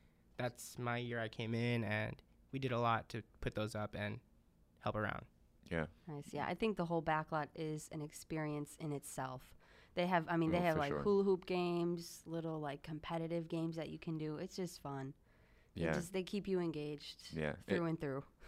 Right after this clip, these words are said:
Speaker 2: And even, like, last night, like, there was this huge, like, gaming event from, like, seven thirty to nine thirty where, like, a bunch of people, uh, went to go play Rocket League, Dragon Ball Z,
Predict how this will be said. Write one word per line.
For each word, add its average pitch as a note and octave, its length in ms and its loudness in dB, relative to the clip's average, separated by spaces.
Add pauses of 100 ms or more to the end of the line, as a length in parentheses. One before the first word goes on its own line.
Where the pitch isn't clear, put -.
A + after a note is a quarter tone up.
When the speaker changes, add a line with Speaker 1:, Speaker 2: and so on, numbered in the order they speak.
(140)
Speaker 2:
And G2 100 6
even, B2+ 220 4
like, F#2 180 2
last E2 260 4
night, D#2 300 2
like, D2 140 -8
there D#2 100 2
was D2 160 -4
this - 140 -10
huge, D2 680 -2
like, - 220 -10
gaming B1+ 260 -6
event - 360 -6
from, - 180 -6
like, - 200 -8
seven D#2 320 -2
thirty D#2 280 -4
to D#2+ 120 -6
nine D2 320 -2
thirty D2 220 -4
where, C#2 140 -8
like, C2+ 180 -10
a C2 40 -8
bunch C#2+ 220 -8
of - 100 -16
people, - 420 -8 (480)
uh, D2+ 260 0
went D#2+ 220 -2
to - 60 -14
go D2+ 120 0
play A1 460 -4
Rocket E2 300 -2
League, D#2+ 300 0 (440)
Dragon E2 240 0
Ball D#2+ 120 4
Z, D2+ 360 -4